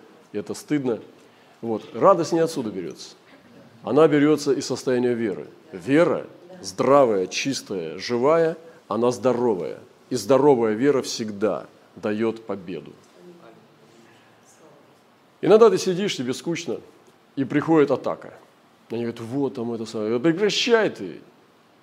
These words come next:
Перестань! А ну-ка давай прекращай!» И ты начинаешь наконец-то, думаешь: «Ох, щас радостно стало».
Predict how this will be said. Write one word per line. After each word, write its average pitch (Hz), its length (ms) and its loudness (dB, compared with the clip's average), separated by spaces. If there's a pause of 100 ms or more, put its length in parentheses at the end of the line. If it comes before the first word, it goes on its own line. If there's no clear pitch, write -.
(420)
Перестань! 170 500 4 (1080)
А 170 100 8
ну-ка 147 220 6
давай 127 260 2
прекращай!» 104 500 -12 (1080)
И 143 100 -2
ты 143 140 2
начинаешь 131 480 2
наконец-то, 131 600 2
думаешь: 95 300 -12
«Ох, 101 180 -8
щас - 220 -12
радостно 92 380 -16
стало». - 240 -20